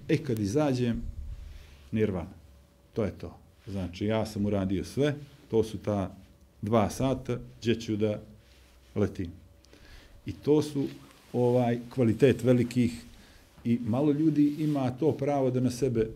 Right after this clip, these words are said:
ne stavi taj stres. Messi ima to pravo jer on se igra i on je, ili Ronaldinho, ili Dejo, kojega ja ne mislim da je manji od ovih koje sam pomenuo.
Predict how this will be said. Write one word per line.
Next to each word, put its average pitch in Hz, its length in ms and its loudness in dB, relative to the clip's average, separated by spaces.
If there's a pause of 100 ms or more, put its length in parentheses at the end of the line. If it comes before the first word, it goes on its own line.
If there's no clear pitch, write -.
(280)
ne 107 100 -2
stavi 117 320 0
taj 104 240 -6
stres. - 400 -12 (400)
Messi 107 480 -2 (220)
ima 98 280 0
to 90 200 -6
pravo 104 540 -4
jer 113 180 -4
on 110 120 0
se 120 180 -4
igra 87 340 -2
i 95 120 -2
on 95 160 -2
je, 95 240 -4
ili 113 260 8
Ronaldinho, 104 680 6 (140)
ili 107 240 4
Dejo, 110 540 6 (520)
kojega 117 320 4
ja 120 420 2
ne 127 160 4
mislim 123 320 6
da 117 60 6
je 117 60 6
manji 117 260 6
od 104 120 4
ovih 104 240 2
koje 117 140 -2
sam 107 180 -4
pomenuo. 92 400 -2